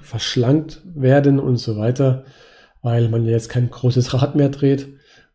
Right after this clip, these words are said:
Muss man, man muss dann wieder solide wirtschaften und, äh, ob die Deutsche Bank mal wieder irgendwann zum alten Glanz zurückkehrt, das ist erst erstmal zu bezweifeln. Also es wird kein leichter Weg werden.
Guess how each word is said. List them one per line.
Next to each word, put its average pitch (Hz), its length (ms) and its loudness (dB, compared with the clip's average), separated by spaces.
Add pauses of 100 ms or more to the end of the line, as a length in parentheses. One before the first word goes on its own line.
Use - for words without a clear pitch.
Muss 123 160 -8
man, 113 220 -4
man 117 80 0
muss 123 160 -2
dann 117 160 0
wieder 120 140 0
solide 131 400 0
wirtschaften 139 640 0
und, 107 240 -6
äh, 104 220 -6 (1160)
ob 123 140 -6
die 127 160 -2
Deutsche 123 320 2
Bank 123 460 0
mal 117 160 2
wieder 127 180 2
irgendwann 127 460 0
zum - 140 -10
alten 123 220 -4
Glanz 117 300 -4
zurückkehrt, 143 560 -2
das - 220 -14
ist - 240 -12
erst - 180 -10
erstmal 123 260 -6
zu 117 120 -8
bezweifeln. 139 580 -2
Also 110 140 -2
es 107 100 -10
wird 113 120 -6
kein 107 140 -6
leichter 127 300 -2
Weg 131 200 0
werden. 127 320 0